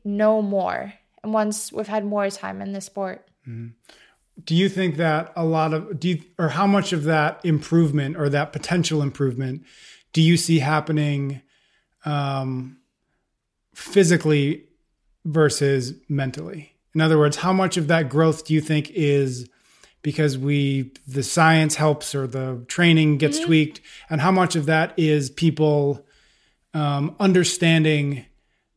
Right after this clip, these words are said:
Speaker 2: the stuff that Ben talks about in this book and the stuff that you guys talk about every day?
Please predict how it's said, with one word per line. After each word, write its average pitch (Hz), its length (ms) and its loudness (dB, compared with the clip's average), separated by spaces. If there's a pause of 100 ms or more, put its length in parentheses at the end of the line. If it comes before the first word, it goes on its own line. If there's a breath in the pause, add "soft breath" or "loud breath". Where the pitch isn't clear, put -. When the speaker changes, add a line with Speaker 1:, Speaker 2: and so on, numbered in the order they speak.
(240)
Speaker 2:
the 156 100 -2
stuff - 440 0
that 156 160 2
Ben 156 140 2
talks 147 240 2
about 143 140 -2
in 135 100 -4
this 131 120 -8
book 135 300 -6
and 131 80 -8
the 127 40 -10
stuff 156 260 -6
that 180 60 -8
you 156 140 2
guys 139 200 -2
talk 139 200 -4
about 139 200 -4
every 131 200 -6
day? 135 420 -8